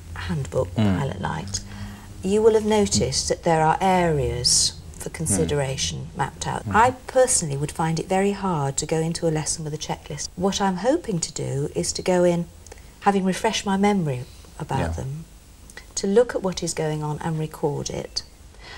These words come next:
Speaker 1: and then coming away and rewriting my notes, bearing those in mind.
Speaker 2: Right.
Speaker 1: Now that would be for the general focus
Speaker 2: Mm-hmm.
Speaker 1: observation.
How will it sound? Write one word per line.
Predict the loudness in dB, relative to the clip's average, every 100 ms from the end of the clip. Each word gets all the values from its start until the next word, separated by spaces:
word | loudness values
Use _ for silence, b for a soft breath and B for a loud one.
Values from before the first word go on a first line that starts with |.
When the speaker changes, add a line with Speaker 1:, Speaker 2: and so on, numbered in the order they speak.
| B
Speaker 1:
and | 0 2
then | 2 -2 -12
coming | -6 0 0
away | 2 4 4 4 0 -4 -8 -14 -10
and | -8 -2
rewriting | 0 2 0 -4 -6
my | -4
notes, | -4 -4 -4 -6 -10 B B -8
bearing | -2 0 0 0
those | 2 2
in | 0 -2
mind. | -2 0 -2 -4 -8 -12 -20 -20 -8
Speaker 2:
Right. | -6 -6 -8 2
Speaker 1:
Now | 4
that | 4 2
would | -2
be |
for | -6 -2
the | 0
general | 2 2 2 0
focus | -2 0 0 -2 -6 -2 0 0 -2
Speaker 2:
Mm-hmm. | -2 -2 0
Speaker 1:
observation. | -2 -2 -4 -4 -6 -8 -10 -12